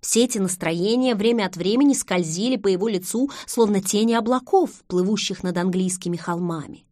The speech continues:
Он не боялся мёртвых птиц. Это я точно знала. Я много раз видела,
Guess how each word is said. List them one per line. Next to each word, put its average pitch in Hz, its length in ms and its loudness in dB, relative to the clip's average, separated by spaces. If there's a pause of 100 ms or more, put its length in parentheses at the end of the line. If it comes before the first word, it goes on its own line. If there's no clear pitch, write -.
(400)
Он 190 220 4
не 190 100 4
боялся 196 640 0
мёртвых 156 520 -6
птиц. - 460 -10 (320)
Это - 160 -6
я 160 140 -2
точно 165 420 0
знала. 143 460 -6 (380)
Я 202 200 4
много 196 260 2
раз - 220 4
видела, 170 380 -4